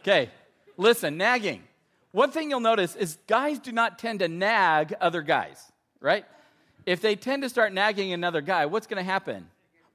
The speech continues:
Boom, the right hand of fellowship coming up. So it, it does not end well. You just don't go there. So you gotta be, you gotta be careful on that. Not saying you cannot bring things up that are sensitive or you need to talk about.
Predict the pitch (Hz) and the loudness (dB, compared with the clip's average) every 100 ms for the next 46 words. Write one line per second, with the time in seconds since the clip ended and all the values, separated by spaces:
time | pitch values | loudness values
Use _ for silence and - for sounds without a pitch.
0 | - 165 143 123 123 143 147 143 139 127 | -4 -2 -2 -2 -2 -2 -4 -8 -8 -8
1 | 101 92 87 90 - 139 120 113 - - | -10 -12 -18 -20 -14 -8 -6 -8 -8 -4
2 | 120 - - - - - - 175 165 160 | -4 -6 -12 -12 -14 -14 -6 2 2 2
3 | - 190 196 214 226 196 233 220 247 294 | -2 -2 0 2 2 4 2 4 2 2
4 | 247 180 101 - 160 175 185 196 180 175 | 4 4 2 -6 -6 -2 0 2 2 4
5 | 220 277 233 107 107 208 196 196 208 220 | 4 4 2 -2 -4 0 0 2 2 2
6 | 220 208 - - 185 208 240 214 165 - | 0 -4 -8 -16 -2 2 2 0 -4 0
7 | 240 220 196 143 - 214 294 - 294 277 | 0 0 -2 -2 0 0 0 -2 -4 -2
8 | 226 196 - 220 220 262 214 247 226 247 | -6 -8 -4 0 2 2 -2 -6 -6 -8
9 | 233 185 220 240 196 175 214 - 262 240 | -8 -2 0 0 0 -2 -2 -6 -8 -6
10 | 226 202 131 165 190 220 180 - 247 247 | -4 -2 -2 -6 -6 -8 -6 0 0 0
11 | 180 139 101 | 0 0 -2